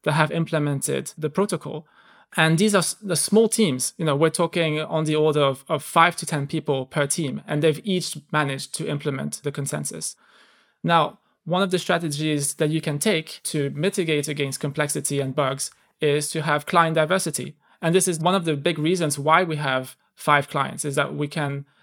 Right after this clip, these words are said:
enable the community to basically buy insurance against these bad bugs.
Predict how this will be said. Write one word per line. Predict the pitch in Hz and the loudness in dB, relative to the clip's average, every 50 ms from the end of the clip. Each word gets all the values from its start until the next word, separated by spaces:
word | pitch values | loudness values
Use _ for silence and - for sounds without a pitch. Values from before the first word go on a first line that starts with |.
| _ _ _ - | _ _ _ -4
enable | 160 160 160 160 175 190 180 160 160 151 147 147 151 151 - _ _ _ - | -2 0 2 2 2 2 2 4 4 4 4 4 2 0 -4 _ _ _ -4
the | 156 147 | -4 -2
community | - 165 156 156 165 180 180 160 - 151 139 135 135 143 143 _ _ _ _ - | 0 0 0 0 0 0 -2 -2 -2 -2 -2 -2 -2 -4 -6 _ _ _ _ -10
to | - - 165 147 143 139 143 139 143 _ _ _ _ - | -8 -4 -2 0 0 0 -2 -4 -6 _ _ _ _ -2
basically | 151 147 151 - 156 147 143 | -2 -2 -2 -2 -2 -2 -2
buy | 143 139 156 156 170 175 | 2 4 6 6 6 6
insurance | 170 175 160 151 - - 190 180 147 131 131 143 - - - - - | 4 0 -2 -2 0 0 0 2 2 0 -2 -4 -4 -6 -6 -6 -4
against | 160 147 143 143 147 156 160 - - | -2 0 2 2 0 0 -2 -6 -6
these | - 135 127 - | -6 -6 -6 -4
bad | - 135 131 127 | -2 -2 -4 -2
bugs. | - 135 143 147 - - - | -4 -6 -6 -4 -6 -10 -12